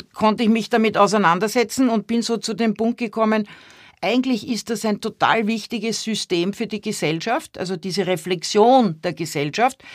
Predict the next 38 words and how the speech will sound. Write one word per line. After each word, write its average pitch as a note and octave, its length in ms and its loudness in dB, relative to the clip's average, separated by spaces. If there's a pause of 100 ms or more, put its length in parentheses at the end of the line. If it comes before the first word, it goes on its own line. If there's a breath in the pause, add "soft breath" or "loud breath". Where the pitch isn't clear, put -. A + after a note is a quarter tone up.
(400 loud breath)
Ah, G#3 440 2
aber G#3 280 2
irgendwie C4+ 520 2
kommt G#3+ 280 0
das B3 140 0
nicht A#3+ 240 2
so A#3+ 80 0
richtig A#3+ 540 -2
zur A3 180 0
Wirkung, D#3 600 4
ja, F#3+ 180 4
das F#3+ 200 -4
ist G#3+ 200 -6
in A3 140 -2
so G#3+ 100 -2
einer G3+ 260 2
Eigenlogik, F3+ 800 2 (500 loud breath)
äh, D3+ 300 2
gefangen. D3 680 0 (340 loud breath)
Und E3+ 180 -4
von G3 180 0
dem G#3+ 240 6
kam G#3 220 4
ich A3 160 0
dann G#3+ 160 0
zur G#3+ 160 -2
Frage, F#3+ 440 2
was, F#3 400 0
äh, D3 500 -6
macht F3 400 -6
eigentlich F3+ 360 -6
eine F3+ 200 -4
Universität F3 920 -4
aus, C4+ 380 -2
ja, B3 200 0
also F#3 520 -2
typische A3 560 -4
Wissenschaftsorganisation. A3 1400 -2